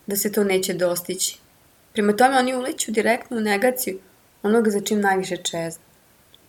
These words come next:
Ova autodestruktivnost se može naći na svim nivoima. Ona se manifestuje kroz vaše stavove prema manje važnim aspektima života,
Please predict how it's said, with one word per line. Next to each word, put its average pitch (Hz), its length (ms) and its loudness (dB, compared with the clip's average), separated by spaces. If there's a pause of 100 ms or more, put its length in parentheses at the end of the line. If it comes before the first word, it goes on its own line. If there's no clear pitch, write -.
(140)
Ova 214 260 6
autodestruktivnost 214 840 -2
se 233 60 -4
može 220 240 2
naći 196 300 0
na 233 80 0
svim 220 260 0
nivoima. 170 480 -2 (1000)
Ona 202 140 6
se - 140 0
manifestuje 220 580 2
kroz 196 160 -6
vaše 214 260 2
stavove 220 420 4
prema 202 180 -2
manje 226 280 4
važnim 196 380 6
aspektima 175 540 -2
života, 170 500 -6